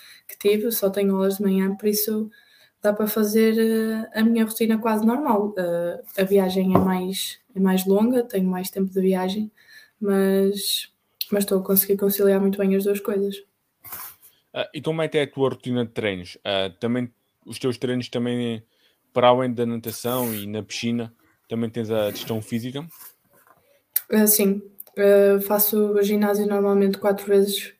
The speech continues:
Speaker 1: por, eh, por semana e, ah, e depois os, os treinos da, na piscina.
Speaker 2: Essa é uma pergunta assim muito banal, mas como é, como é que te sentes quando entras dentro da água?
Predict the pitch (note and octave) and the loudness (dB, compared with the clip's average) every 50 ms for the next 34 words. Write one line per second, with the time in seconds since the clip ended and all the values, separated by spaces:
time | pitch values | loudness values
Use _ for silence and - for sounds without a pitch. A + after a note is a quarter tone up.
0 | _ _ - - G3+ G3 G3 G3 G3 G3 G3 G3 G3 G3 G3 - G3+ G3+ - - | _ _ -6 0 0 2 2 2 2 2 2 2 0 -2 -2 -2 -2 0 0 0
1 | G#3 G3+ G#3 A#3 C#4 C#4+ C#4 - _ _ _ _ _ _ _ _ _ _ _ _ | 0 0 0 0 -2 -4 -8 -12 _ _ _ _ _ _ _ _ _ _ _ _
2 | - - A3+ A3 A3+ A3+ A3+ G#3+ G#3+ G#3+ G#3+ G#3+ G#3+ G#3+ G#3+ G#3+ G#3+ G#3+ G#3+ G#3+ | -8 -4 -2 0 2 2 2 2 2 0 2 2 0 0 0 0 0 0 0 0
3 | G#3+ G#3+ G#3+ A3 A3 A3+ A3+ - - _ _ - D4+ F#3+ F#3+ F#3 G3 G3+ - - | 0 0 0 -2 -2 -4 -6 -10 -16 _ _ -12 -6 -4 -2 -2 -2 -4 -6 -12
4 | - - - - F#3 F3 E3+ F#3+ F#3 F#3 F#3+ F#3+ - - - - - - - - | -20 -10 -4 -2 0 0 2 0 0 0 0 -2 -6 -10 -12 -16 -18 -14 -6 -4
5 | G3 F#3+ G3 - G3 F#3 F3+ F3+ F#3 F#3+ F#3 F#3 F#3 F#3 F#3 F#3+ G3 G3+ G#3 G#3+ | -4 -4 -4 -4 -4 -2 -2 -2 -2 -4 -4 -4 -4 -2 -2 -4 -6 -8 -8 -8
6 | G#3+ A3 G#3+ G3 F#3+ F#3+ - - G#3+ G3 F#3 F#3+ - - _ _ _ _ _ _ | -8 -6 -2 -2 -2 0 -2 -2 -2 -2 -4 -4 -6 -10 _ _ _ _ _ _
7 | _ _ _ _ _ _ _ _ _ _ _ _ _ _ _ _ _ _ _ _ | _ _ _ _ _ _ _ _ _ _ _ _ _ _ _ _ _ _ _ _
8 | _ _ _ _ _ _ - - - - D#3 D3+ - F3 E3+ E3+ E3+ D3+ - D3 | _ _ _ _ _ _ -20 -16 -8 -6 -6 -2 0 0 2 2 0 -2 -4 -6
9 | D3 C#3+ D3 C3+ - C#3+ C#3 C#3 C3+ - - B2 B2+ A#2+ A#2 A2+ A#2 A#2 B2 B2+ | -4 -4 -4 -4 -4 -4 -4 -4 -4 -6 -2 0 0 2 4 4 4 2 2 -2
10 | B2+ B2 A#2+ A#2 - - _ _ _ _ _ _ _ _ - F3 F3+ F#3 F#3 F3+ | -4 -4 -4 -6 -8 -14 _ _ _ _ _ _ _ _ -8 -4 -2 -2 -4 -4
11 | _ _ _ _ _ _ _ _ - D#3+ E3+ F#3 F3 D3+ - - - - D3 D3 | _ _ _ _ _ _ _ _ -6 -2 0 0 -2 -2 -4 -10 -4 -2 -2 -2
12 | D3+ D3 - - - D3+ C#3+ C#3+ C#3 C3 C3+ C3 C3 A#2+ A2 C3 C3 B2 A2 A2+ | -2 -4 -8 -6 -4 -2 -2 -2 -4 -4 -4 -4 -4 -4 -2 -4 -4 -4 -2 -2
13 | G2+ G2 G2 F#2+ F2+ F2+ | -4 -4 -4 -8 -12 -14